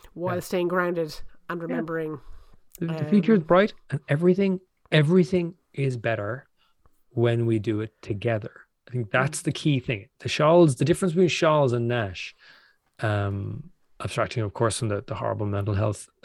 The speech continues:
Speaker 2: uh, um, situation, the Nash experience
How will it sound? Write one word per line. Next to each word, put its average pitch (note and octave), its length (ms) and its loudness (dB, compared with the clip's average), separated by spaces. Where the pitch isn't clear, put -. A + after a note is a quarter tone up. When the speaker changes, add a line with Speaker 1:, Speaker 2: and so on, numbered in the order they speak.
Speaker 2:
uh, G#2+ 280 -2
um, G#2+ 280 -2
situation, A#2+ 600 0
the B2+ 120 0
Nash B2+ 320 2
experience B2 560 0